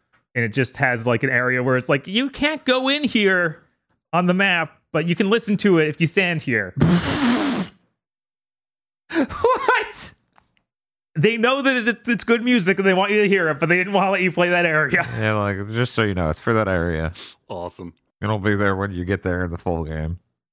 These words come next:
Speaker 1: And, uh, the, the town is even slightly partitioned off 'cause they're like, "There's too much in the town. We don't want you to see all of it." <laughs>
Speaker 2: I feel weird, Bob,
Speaker 1: Yeah.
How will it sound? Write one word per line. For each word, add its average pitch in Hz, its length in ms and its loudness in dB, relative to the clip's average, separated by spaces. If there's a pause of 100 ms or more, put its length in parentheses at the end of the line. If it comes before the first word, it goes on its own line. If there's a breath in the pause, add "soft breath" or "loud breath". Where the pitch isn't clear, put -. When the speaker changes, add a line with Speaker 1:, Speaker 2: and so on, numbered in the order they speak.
(240)
Speaker 1:
And, 113 180 -2
uh, 107 160 0
the, 110 380 -4
the 120 220 2
town 220 440 -2
is 127 140 2
even 113 240 -2
slightly 123 340 -2
partitioned 117 540 -2
off 104 200 0
'cause 117 140 -6
they're 131 100 -2
like, 127 200 -2 (180)
"There's 104 200 -12
too - 180 -14
much 90 240 -12
in 95 40 -12
the 85 60 -10
town. 87 300 -14
We 87 100 -12
don't 98 140 -8
want 85 160 -14
you 85 80 -10
to 80 80 -12
see - 180 -14
all 76 220 -14
of - 160 -20
it." - 180 -18 (240 loud breath)
<laughs> - 60 -20 (880 loud breath)
Speaker 2:
I 147 120 0
feel 208 420 0
weird, 92 680 0 (300 loud breath)
Bob, 69 560 0
Speaker 1:
Yeah. 117 300 0